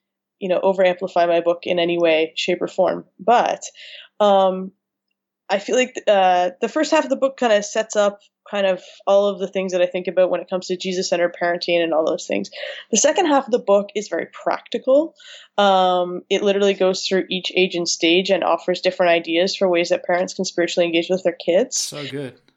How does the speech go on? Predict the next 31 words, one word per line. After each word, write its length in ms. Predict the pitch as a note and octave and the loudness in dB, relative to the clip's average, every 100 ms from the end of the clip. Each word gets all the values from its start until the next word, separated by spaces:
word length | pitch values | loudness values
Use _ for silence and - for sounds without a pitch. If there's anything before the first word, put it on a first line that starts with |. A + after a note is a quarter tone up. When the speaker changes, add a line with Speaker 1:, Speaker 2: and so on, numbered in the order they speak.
| - | -2
Speaker 1:
Um, 600 | G#3 F#3+ F#3 F3+ F3 F3 - _ _ _ _ G#3 | 2 4 4 4 0 -6 -14 _ _ _ _ 2
and 300 | G#3 G3+ G3 | 2 2 -2
I 80 | G#3 | -6
just 260 | G3+ A#3 - | -6 -8 -4
think 240 | A#3 A#3 - _ _ - F#3 | -4 -4 -10 _ _ -20 -2
that 460 | G3 F#3+ F#3 F#3 - - - _ | 0 2 2 -2 -4 -20 -20 _
it's 220 | G#3 G3+ | -8 -4
one 140 | G#3 A3+ | -2 2
of 100 | B3+ | 4
those 300 | C4 B3+ - | 4 2 -4
things 380 | F#3+ G3+ G#3+ F#3 | -4 -4 -2 -2
that 160 | F3+ - | -2 -2
could 200 | G3 F#3 - | -6 -6 -6
be 320 | F3+ F3 - | -6 -4 -4
a 60 | F3+ | -6
great, 640 | - F3+ F3 F3 F3 - - - _ _ - | -4 -2 2 2 0 -2 -12 -14 _ _ -2
like, 340 | E3+ D#3+ - - _ _ _ _ | 0 0 -2 -12 _ _ _ _
"Hey, 260 | A3+ A3+ | 0 2
you're 160 | G3 F3 | 4 2
having 320 | F#3 F#3+ A3 | 2 0 0
a 60 | G3+ | -2
baby? 720 | D#3+ D3 G3 A#3+ C#4 D#4 D#4+ _ _ _ _ _ | -2 -2 -4 -4 -2 -2 -4 _ _ _ _ _
Here's 280 | - B3 A#3 | -4 -2 -2
a 40 | |
gift." 560 | F3+ F#3 - - - C3 | 0 0 -2 -6 -18 -16
Speaker 2:
Mm. 380 | B2+ B2 A#2 F#3 | -14 -16 -8 -2
Speaker 1:
Um, 560 | F3+ E3+ E3+ F3 F3+ _ - | -2 -2 -4 -8 -16 _ 0
I 180 | F#3 F3+ | 0 0
joke 380 | - G#3+ G#3 G#3 | 0 0 0 -2
that 160 | F#3 F3 | 0 2
I, 160 | F3 | 2